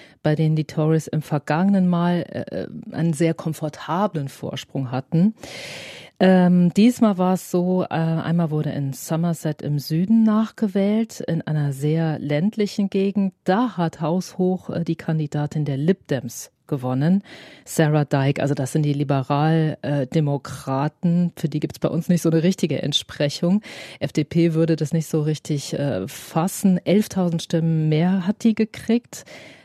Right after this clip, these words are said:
Da war die Neuwahl nötig geworden, weil der konservative Vorgänger Drogen,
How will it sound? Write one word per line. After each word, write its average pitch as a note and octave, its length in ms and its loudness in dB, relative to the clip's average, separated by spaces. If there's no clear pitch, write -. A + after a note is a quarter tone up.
Da F#3 220 2
war G#3+ 120 4
die G#3 100 6
Neuwahl F#3 540 4
nötig F#3 340 0
geworden, E3 480 0
weil D#3+ 80 0
der D#3 120 -2
konservative D#3+ 720 -4
Vorgänger D3 480 -4
Drogen, D3+ 720 0